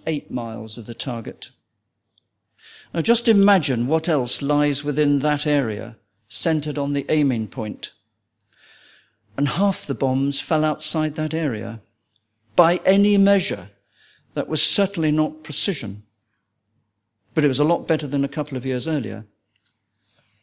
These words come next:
The operat-,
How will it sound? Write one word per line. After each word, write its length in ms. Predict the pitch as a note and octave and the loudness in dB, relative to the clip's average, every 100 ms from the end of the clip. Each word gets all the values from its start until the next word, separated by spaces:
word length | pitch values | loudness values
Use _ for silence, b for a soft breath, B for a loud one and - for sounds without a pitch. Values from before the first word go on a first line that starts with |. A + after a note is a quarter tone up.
| _ _ _ _ _ b b b b b b b b b b b b | _ _ _ _ _ b b b b b b b b b b b b
The 80 | F3 | 6
operat-, 480 | G3 G3+ F#3+ - | 6 6 0 0